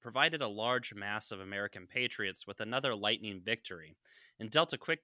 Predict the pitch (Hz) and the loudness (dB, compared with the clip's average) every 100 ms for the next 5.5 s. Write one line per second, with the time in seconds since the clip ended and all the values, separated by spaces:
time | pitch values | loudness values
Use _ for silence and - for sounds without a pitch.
0 | 101 120 127 - 104 98 92 95 - 104 | 0 2 2 0 0 0 -2 -8 -4 -4
1 | 98 - 101 - 95 90 87 - - 139 | -4 -8 -10 -8 -10 -10 -16 -14 -4 0
2 | 135 92 - _ _ _ _ - - 113 | 0 0 -12 _ _ _ _ -20 -8 -6
3 | - 185 165 160 131 160 170 127 - 156 | 0 2 4 2 2 2 2 0 2 4
4 | 131 - 101 101 104 - 104 101 107 - | 4 2 2 4 2 0 0 2 2 2
5 | 98 90 90 90 95 | -2 -6 -4 -2 -2